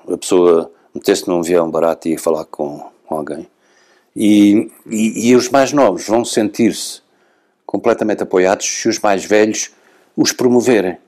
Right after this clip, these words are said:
E depois a gente só tem é que os responsabilizar. Se é isso que querem, é, deem, deem tudo. Mesmo que em Portugal isto seja difícil. E depois não imigrem, porque é muito mais fácil de emigrar.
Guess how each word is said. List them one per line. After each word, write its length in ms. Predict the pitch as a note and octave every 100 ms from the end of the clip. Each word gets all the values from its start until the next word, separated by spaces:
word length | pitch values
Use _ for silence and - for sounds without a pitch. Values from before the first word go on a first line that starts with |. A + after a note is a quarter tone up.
| _ _ _ _ _ _ -
E 40 |
depois 220 | - - -
a 60 | A#2+
gente 220 | D3 -
só 120 | C3+
tem 280 | - G2+ F2+
é 100 | A2
que 400 | - B2+ B2+ B2+ _ _ _ _
os 180 | B2+ A#2
responsabilizar. 920 | - - C3 - B2+ B2+ B2+ A2 - _ _ _ _ _
Se 160 | -
é 60 | A2+
isso 280 | C3 - -
que 60 |
querem, 440 | - F#2+ - F#2+ - _ _
é, 180 | - G2
deem, 300 | G2+ B2+ A2
deem 280 | A#2 D3 C#3+
tudo. 360 | C#3+ B2+ - _ _ _ _ _ _ _ _ _ _ -
Mesmo 320 | B2+ D3 D3
que 100 | C#3+
em 60 |
Portugal 600 | B2 - G2+ F2+ D#2+ F#2 - _ _ _ _ _ _
isto 220 | - -
seja 240 | - C3 C3+
difícil. 520 | C3+ - A#2+ - G2+ - _ _ _ _ _ _
E 40 | -
depois 200 | D3+ C#3
não 160 | D3
imigrem, 600 | D3+ D3 D3+ D3 C#3+ C3 - _ _ _ _
porque 160 | - C3+
é 40 |
muito 160 | B2+ C3
mais 140 | B2+
fácil 320 | - B2+ C3
de 60 | A#2+
emigrar. 420 | A#2+ A#2+ A#2 G2+